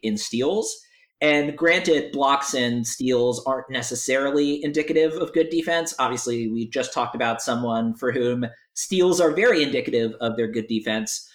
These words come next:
But the thing with Drummond for me is that he's always had the athleticism to be a spectacular defender,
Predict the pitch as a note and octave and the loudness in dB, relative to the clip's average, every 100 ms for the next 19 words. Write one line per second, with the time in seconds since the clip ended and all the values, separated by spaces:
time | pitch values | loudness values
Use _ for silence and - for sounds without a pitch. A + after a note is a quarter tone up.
0 | _ _ - D#3+ D#3+ D#3+ E3 G#3 G#3 F3+ | _ _ 2 4 4 0 0 0 2 4
1 | E3 - C#3+ C3 C#3+ C#3+ C#3+ - - A#2+ | 2 0 0 2 0 -2 -4 -6 -4 -2
2 | A2+ A2+ A2+ A2 A2 A#2+ A#2+ A2+ - - | 0 0 -2 -2 -2 0 0 -2 -4 -2
3 | D#3 - C#3+ D#3+ D#3+ D3+ C#3+ A#2 A2 A#2 | -2 2 4 4 2 0 0 -2 -2 -2
4 | B2+ C#3 D3 D#3 D3+ - C3 C3+ B2+ - | 0 0 0 0 -4 -6 -4 -2 -2 -2
5 | B2+ C3+ B2+ C#3 C3 C3 B2+ C3+ D3 D#3 | -2 0 0 0 0 -2 -2 0 2 0
6 | D#3+ | -2